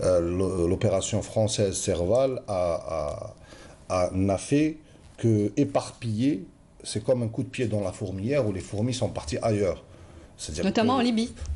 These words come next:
Speaker 1: Oui. C'est-à-dire que maintenant, on, on sous-estime la capacité du terrorisme à anticiper les frappes, à anticiper les coups. C'est-à-dire quand les Français ont, sont arrivés au Nord Mali, euh, la majorité des cellules, euh, terroristes ont, ont, ont, ont migré ailleurs.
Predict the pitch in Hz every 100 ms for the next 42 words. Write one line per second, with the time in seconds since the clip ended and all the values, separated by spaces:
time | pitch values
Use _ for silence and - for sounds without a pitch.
0 | - - 110 123 104 - - - - 107
1 | 113 113 110 101 110 107 104 123 135 120
2 | 104 - 113 - 147 151 - 180 127 117
3 | 117 110 113 104 107 104 101 131 104 101
4 | 101 104 - 107 123 92 - - 76 -
5 | - 82 87 - - 110 80 - 85 78
6 | - - - 87 104 113 107 107 113 110
7 | 104 98 92 - - 90 90 92 98 98
8 | 92 92 92 123 160 156 - - - -
9 | 98 101 95 92 95 120 113 107 107 92
10 | - 104 98 90 90 85 80 78 78 80
11 | 78 101 92 92 127 - - 104 90 -
12 | 85 80 78 104 123 - - 113 120 104
13 | 131 107 107 95 80